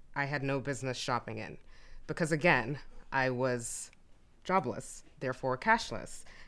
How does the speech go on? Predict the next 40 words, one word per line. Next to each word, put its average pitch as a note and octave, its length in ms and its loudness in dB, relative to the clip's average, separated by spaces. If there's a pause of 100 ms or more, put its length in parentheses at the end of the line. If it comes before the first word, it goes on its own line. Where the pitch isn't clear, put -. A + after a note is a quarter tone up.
(100)
And D3+ 100 0
the D3+ 40 4
last E3+ 240 8
thing F3 120 6
I D3+ 80 8
needed D#3 260 6
was B2+ 180 0
shopping. F3+ 500 0 (680)
But G#3 220 4
you G#3 120 6
know A#3 140 10
the C#4 120 4
term F#3 420 6
retail E3+ 340 2
therapy? E3 640 2 (1500)
I E3+ 60 4
take A#3+ 220 6
this - 180 2
literally. C#3 500 4 (640)
I E3+ 160 10
find G#3 480 8
that E3 200 8
pretending F#3+ 480 6
to F3 120 0
be D#3+ 260 4 (120)
really F3 440 6
rich D3+ 640 2
and D3 120 0
not D3 220 8
having D#3 300 2
a D3+ 60 4
care D3+ 260 2
in D#3 80 4
the D3+ 60 2
world, C#3+ 480 2 (520)
or C3+ 220 4
maxed C3 340 2
out D3+ 220 4
credit - 260 -2
cards, E3 600 0